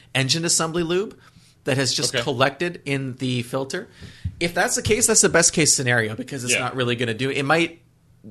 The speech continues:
Speaker 1: l-, e-, extend the amount of time it takes for the rings to seat, but other than that, it shouldn't cause any damage. The plan now is I'm going on a road trip with it this weekend.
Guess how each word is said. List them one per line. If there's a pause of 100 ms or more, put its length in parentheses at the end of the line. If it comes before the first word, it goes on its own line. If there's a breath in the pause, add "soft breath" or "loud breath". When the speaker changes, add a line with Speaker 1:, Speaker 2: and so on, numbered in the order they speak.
(120)
Speaker 1:
l-, (200)
e-,
extend
the
amount
of
time
it
takes
for
the
rings
to
seat, (380 loud breath)
but
other
than
that,
it
shouldn't
cause
any
damage. (460 loud breath)
The
plan
now
is
I'm
going
on
a
road
trip
with
it
this
weekend.